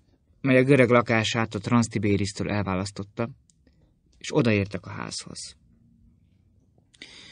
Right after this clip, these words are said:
Kilon szíve ismét nyugtalanul kezdett dobogni. Félelmében úgy látta, mint a Ursus mohó pillantásokat vetne feléje. „Gyenge vigasz”, gondolta magában,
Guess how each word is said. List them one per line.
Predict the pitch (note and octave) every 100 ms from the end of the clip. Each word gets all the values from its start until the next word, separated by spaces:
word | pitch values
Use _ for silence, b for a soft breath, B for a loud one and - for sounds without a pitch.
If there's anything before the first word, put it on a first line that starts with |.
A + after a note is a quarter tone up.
| B
Kilon | - D#3 A#2
szíve | G2+ B2 A2+
ismét | A#2 - G#2
nyugtalanul | A2+ - G2 F#2 F#2+
kezdett | F#2+ F#2+ F#2 F2+
dobogni. | F#2 F#2 E2+ - - _ _ _ _ _ _ _ _ _
Félelmében | - D3+ C#3 A#2 A#2 A#2
úgy | B2+ A#2+
látta, | G2 G2 -
mint | A2+ G2+
a |
Ursus | - C3 - A#2
mohó | - C3+ A2+
pillantásokat | A2 G2+ F#2+ F#2+ G2+ G#2 F#2+ F#2
vetne | F#2 -
feléje. | F2+ F#2 F2 F2+ G2 B2+ _ _ _ _ _ _ _ _ _ _ _ _ _ _ _ _ _ -
„Gyenge | A2+ A2 B2+ A2
vigasz”, | F#2 G2 C#2+ D2+ - -
gondolta | - G2+ F#2 F2+
magában, | F#2+ F#2+ F#2+ F#2 G#2